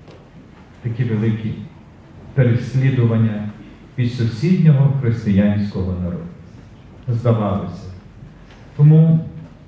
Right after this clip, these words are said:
заносимо наші молитви, о Божий порятунок, по покров Пресвятої Богородиці, за ту правду,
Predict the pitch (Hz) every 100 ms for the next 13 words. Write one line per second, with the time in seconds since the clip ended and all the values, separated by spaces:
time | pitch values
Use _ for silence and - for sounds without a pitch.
0 | - 165 196 196 170 170 160 170 175 160
1 | 156 123 98 101 95 - - - - -
2 | 120 120 165 165 156 139 131 123 110 98
3 | 85 80 - - - - - - - -
4 | - - - - - - - - 143 -
5 | - 190 190 175 170 170 175 165 165 156
6 | 151 139 117 95 98 110 123 135 156 160
7 | 151 - - - - 135 139 131 104 95
8 | -